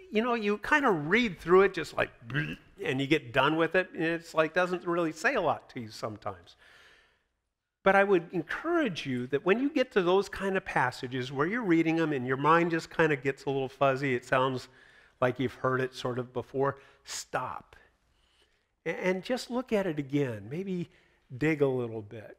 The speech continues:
because there's a lot of times when we approach scriptures that sound or feel a little familiar, but don't have some dynamic, outstanding word, you know, that Jesus puts out there. That sometimes there's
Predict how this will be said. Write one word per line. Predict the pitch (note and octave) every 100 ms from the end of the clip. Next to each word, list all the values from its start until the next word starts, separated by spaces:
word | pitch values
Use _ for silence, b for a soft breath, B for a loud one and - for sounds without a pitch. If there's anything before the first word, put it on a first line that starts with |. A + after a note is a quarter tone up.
| _
because | C#3+ C3+ D#3 C3
there's | D3+ C#3+
a |
lot | D#3+ G3+ E4 E4+
of |
times | - F#3+ F#3 E3+
when | C#3+ C#3+
we | D#3+ D#3+ - b b
approach | - - G3+ G3+ -
scriptures | - D#3+ - C3+ -
that | C3 -
sound | - - F3+ F#3 F3+
or | C3+
feel | - D#3+ D#3+
a | D#3 C#3
little | C#3 C#3+ B2+
familiar, | - B2 A#2+ B2 A#2+ F#2+ F#2+ - _ _ _ _ _ _ _ _
but | C3+ C3
don't | F3+ F#3+
have | E3 D#3+ D#3 F3
some | - C#3 C3 A#2+
dynamic, | C3 C3 B2+ D3 F#3+ A3 A3 G#3+ G3+
outstanding | D#3+ C#3 - - - - - F#3 F#3 F#3 F3+ D#3 C3+
word, | C3+ C#3 C3+ A#2+ A#2 A2
you | A#2
know, | A2+ A2
that | A#2
Jesus | - B2+ A#2+ - G#2+
puts | _ - A#2 -
out | A2 G#2+ - -
there. | - - - b b b b b b
That | -
sometimes | - - C4+ C#4+ F#3 C#3+ C3
there's | A3+ A#3